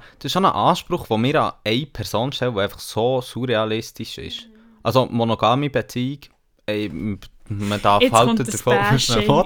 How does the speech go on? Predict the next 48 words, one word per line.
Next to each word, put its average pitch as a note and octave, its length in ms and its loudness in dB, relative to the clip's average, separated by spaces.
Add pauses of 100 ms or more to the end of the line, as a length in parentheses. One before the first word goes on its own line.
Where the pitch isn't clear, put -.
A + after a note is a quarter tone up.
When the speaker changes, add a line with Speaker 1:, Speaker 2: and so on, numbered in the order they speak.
(120)
Speaker 1:
aber G#2 80 8
Speaker 2:
Jetzt - 220 -4
kommt F#3+ 140 -6
das - 160 -10
Speaker 1:
monogame C#3 540 10
Speaker 2:
Bashing. C#3 260 6
<laughs> D#4 80 6
Speaker 1:
Beziehung F#3 340 2 (160)
per A2+ 180 4
se B2 400 4 (100)
ist - 220 -4
halt A#2 280 6
einfach A2+ 200 -2
auch A#2 40 0
eine A2+ 160 -2
illusorische G#2 1200 -2 (680)
Voraussetzung B2+ 880 4
<laughs> - 40 -14
manchmal, F2 480 -6 (100)
weil G#2+ 40 -4 (140)
bei A#2 80 2
einer G#2+ 100 2
monogamen G#2+ 540 0
Beziehung, D3 380 -2
so B2 180 2
wie A#2+ 80 -2
sie G#2+ 140 -10
in G#2+ 40 -6
unserer F#2 200 -4
Gesellschaft A#2+ 580 -2
angeschaut A#2+ 640 -6
wird, G#2 180 -2 (240)
ist - 120 -6
es - 40 0
halt G#2+ 180 0
einfach G2+ 220 -2
so, C3 380 2 (160)
dass G2+ 140 -10
man G2 140 -2
sagt, G2 460 -2 (340)
"Schau B2 220 0
mal, B2+ 320 0
du A#2+ 80 -2
bist G#2 160 -8
mit G2 160 -6
einer A2 180 0
Person G#2+ 380 -6
zusammen A2+ 200 -2